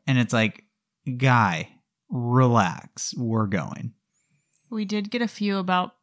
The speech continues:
Speaker 2: people who were not believed that they were medical staff. Like,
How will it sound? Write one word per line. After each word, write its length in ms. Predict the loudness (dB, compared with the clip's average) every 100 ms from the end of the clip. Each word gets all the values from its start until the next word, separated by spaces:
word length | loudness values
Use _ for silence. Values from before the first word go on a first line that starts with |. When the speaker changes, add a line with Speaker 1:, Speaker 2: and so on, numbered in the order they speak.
| _ _
Speaker 2:
people 400 | -4 -4 -4 -4
who 640 | -2 -4 -4 -4 -6 -8 -12 _ _ _ _ _ _ _ _ _
were 200 | -6 -4
not 260 | -2 -2 -4
believed 520 | -6 -4 -4 -6 -8
that 120 | -8
they 100 | -6
were 140 | -6 -4
medical 400 | -6 -6 -10 -14
staff. 480 | -10 -12 -12 -18 _ _
Like, 260 | -8 -8 -8